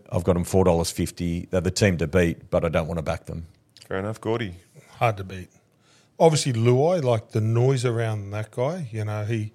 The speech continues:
Speaker 3: he is outsp-, like, hey, we love him 'cause he shoots from the hip, right? But then that space, I think, and I just think Pen-, Penrith are too good. And Dane Laurie, I think he's a starter. At, like, they, like,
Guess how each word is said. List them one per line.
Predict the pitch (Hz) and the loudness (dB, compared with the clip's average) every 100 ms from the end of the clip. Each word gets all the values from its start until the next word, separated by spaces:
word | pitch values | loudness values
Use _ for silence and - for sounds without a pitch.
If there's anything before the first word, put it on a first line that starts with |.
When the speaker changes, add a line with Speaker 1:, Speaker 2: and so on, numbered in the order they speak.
| _ _ _ _ | _ _ _ _
Speaker 3:
he | 123 | 0
is | 120 | 2
outsp-, | 117 104 - 113 | 2 -2 -4 -2
like, | 123 104 - _ _ | 0 0 -6 _ _
hey, | 107 95 104 - | -10 -10 -20 -16
we | 107 | -6
love | 113 135 | -4 -4
him | 98 | -8
'cause | 95 98 | -12 -10
he | 120 | -10
shoots | 110 120 110 | -10 -12 -10
from | 117 98 | -12 -12
the | 90 | -8
hip, | 147 151 98 | -8 -8 -10
right? | 95 135 170 _ _ _ | -8 -8 -8 _ _ _
But | 127 110 | -2 0
then | 117 110 110 104 101 | -2 -2 -4 -4 -2
that | 127 139 | -2 -2
space, | - - 127 160 - | -8 -2 -2 0 -2
I | 117 | -4
think, | - 143 131 | 0 -2 -2
and | 117 | -2
I | 127 | -2
just | 117 107 | -2 -8
think | 104 - | -12 -10
Pen-, | 120 110 - | -12 -12 -20
Penrith | - 151 139 | -8 -6 -6
are | 98 | -8
too | - 107 | -12 -10
good. | 104 107 | -8 -6
And | 117 113 117 - - _ _ _ | -4 -2 -4 -8 -20 _ _ _
Dane | 131 175 160 | 0 2 0
Laurie, | 104 104 131 | 0 0 0
I | |
think | 147 131 | -2 -2
he's | 120 101 | -6 -6
a | |
starter. | 95 - 107 113 107 | -6 -4 -2 0 -2
At, | 104 120 | -6 -4
like, | 123 104 - | -4 -4 -2
they, | 127 151 151 | -2 -2 -6
like, | 143 123 | -4 -4